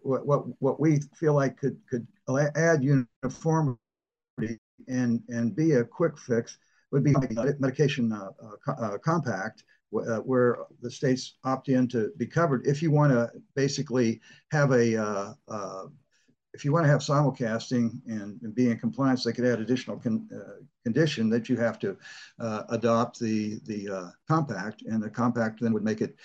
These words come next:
uh, easy and people would have input, uh, into that. To, so the medication rules would have some, some input and some, uh, contribution from, from all the, the horsemen.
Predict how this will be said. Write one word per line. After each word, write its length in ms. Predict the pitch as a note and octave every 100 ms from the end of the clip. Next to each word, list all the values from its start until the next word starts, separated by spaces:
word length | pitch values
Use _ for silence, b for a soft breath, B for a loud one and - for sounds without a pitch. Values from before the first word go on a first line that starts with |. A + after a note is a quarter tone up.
| b b b
uh, 260 | G#2+ G#2 G2+ - _ _ -
easy 240 | C3 C#3
and 100 | A2+
people 180 | B2 A#2+
would 100 | G#2+
have 180 | A#2+ A2+
input, 400 | D#3 A#2+ G#2+ - b b b
uh, 280 | A2 A2 A2 -
into 320 | D3+ E3 C#3
that. 340 | G2 F2+ F#2 -
To, 260 | A#2+ G#2+
so 200 | G#2+ B2+
the 160 | G#2 A2
medication 600 | A#2 A#2 A#2 B2 - A2+
rules 320 | A2+ A2 G#2+
would 140 | G#2+ G2+
have 240 | A2+ G2+
some, 440 | - B2 A2+ F#2+ - b b b b _ -
some 320 | - C#3+ C3
input 460 | B2+ B2 B2+ B2 -
and 200 | G#2+ G#2
some, 520 | - B2 A2+ A2 A2 _ -
uh, 280 | G#2 G2+ G2 - _ _
contribution 540 | - C3 B2+ A#2 - A2
from, 280 | B2 A2 G#2
from 140 | A#2
all 140 | B2+ B2
the, 200 | F#2+ F2
the 80 | G2+
horsemen. 480 | G#2+ A#2 - D#3